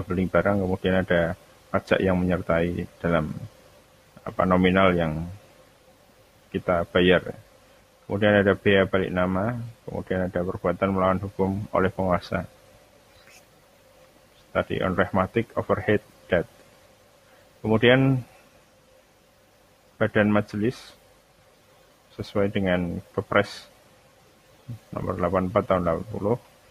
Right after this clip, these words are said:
menyesuaikan. Kemudian misalnya dalam hal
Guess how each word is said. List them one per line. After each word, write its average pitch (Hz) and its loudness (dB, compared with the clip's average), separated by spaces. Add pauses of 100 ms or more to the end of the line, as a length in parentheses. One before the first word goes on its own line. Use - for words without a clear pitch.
(220)
menyesuaikan. 90 -4 (160)
Kemudian 101 0 (3250)
misalnya 107 0
dalam 95 0
hal 90 0